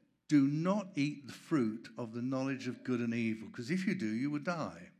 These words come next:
But they ignored that, and in actual fact, it wasn't Eve's fault. A lot of people blame Eve for that incident, but in actual fact, it was Adam's fault because he didn't take his position as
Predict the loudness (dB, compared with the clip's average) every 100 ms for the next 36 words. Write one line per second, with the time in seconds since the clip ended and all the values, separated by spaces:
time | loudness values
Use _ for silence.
0 | _ _ _ _ _ _ _ -10 -4 -2
1 | -2 -2 -2 -2 -4 -8 -6 -6 -8 -16
2 | _ -10 -6 -4 -4 -4 -8 -6 -6 -4
3 | -6 -2 0 0 -4 -2 -2 -2 -4 -4
4 | -2 -4 -4 -2 -2 -2 -6 -10 0 2
5 | 2 -2 -8 -6 -8 -8 -8 -6 -4 -4
6 | -6 -6 -4 -4 -10 -20 -4 -2 0 0
7 | -2 -6 -8 -14 -20 -12 -4 -4 -4 -8
8 | -8 -2 -2 0 -2 -4 -4 -2 -2 -4
9 | -16 -20 -20 -20 -2 -2 0 -2 -2 -2
10 | -2 -2 -4